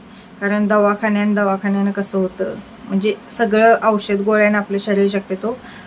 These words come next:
कमजोरच होतो. मग जेवढं औषध गोळ्यापासून आपल्याला मुलांना, मुलांना सुद्धा लांब ठेवता येईल आणि आपण स्वतःला सुद्धा लांब ठेवता येईल हे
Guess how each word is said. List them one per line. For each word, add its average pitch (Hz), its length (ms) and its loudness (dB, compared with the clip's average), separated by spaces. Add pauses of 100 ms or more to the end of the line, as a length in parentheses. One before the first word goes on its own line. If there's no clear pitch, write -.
(180)
कमजोरच 214 540 4
होतो. 202 200 -2
मग 196 140 0
जेवढं 214 420 4
औषध 214 220 -6
गोळ्यापासून 208 480 -2
आपल्याला 196 360 -4
मुलांना, 208 500 2 (180)
मुलांना 214 400 0
सुद्धा 233 240 0
लांब 214 280 0
ठेवता 214 260 -6
येईल 208 200 -2
आणि 208 220 -4 (380)
आपण 233 280 0
स्वतःला 233 480 0
सुद्धा 226 220 0
लांब 214 280 0
ठेवता 202 260 -6
येईल 196 140 0
हे 196 180 -2